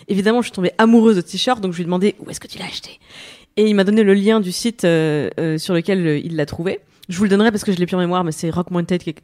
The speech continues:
Rock Mountain quelque chose. Et en vrai, sur ce site, il y avait plein de t-shirts et de sweats avec une tête d'animaux en gros plan. Et quand j'ai vu ce sweat requin, c'était, comment vous dire, euh, j'ai su qu'il se passait un truc entre nous, avec le sweat et moi, je veux dire, hein.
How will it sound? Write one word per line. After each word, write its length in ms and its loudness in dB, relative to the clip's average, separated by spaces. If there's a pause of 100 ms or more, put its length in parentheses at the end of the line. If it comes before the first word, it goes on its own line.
(180)
Rock 420 -2
Mountain 640 -2
quelque 220 -4
chose. 320 0 (360)
Et 60 0
en 80 6
vrai, 100 6
sur 140 -2
ce 100 2
site, 160 -2
il 40 2
y 40 4
avait 80 4
plein 420 -4
de 60 2
t-shirts 360 -2
et 20 -4
de 100 0
sweats 400 -4 (300)
avec 320 2
une 140 -2
tête 160 0
d'animaux 260 0
en 80 2
gros 160 0
plan. 240 -6 (320)
Et 60 -2
quand 120 0
j'ai 140 4
vu 100 -2
ce 120 -6
sweat 200 -4
requin, 440 0 (640)
c'était, 260 0
comment 220 4
vous 120 0
dire, 460 -4 (100)
euh, 400 -2
j'ai 160 0
su 400 -6
qu'il 140 -8
se 40 -10
passait 200 -2
un 80 0
truc 180 -2
entre 220 -2
nous, 120 0 (360)
avec 100 -2
le 60 0
sweat 180 -2
et 60 0
moi, 140 -4
je 60 -12
veux 60 -14
dire, 160 -6
hein. 80 -8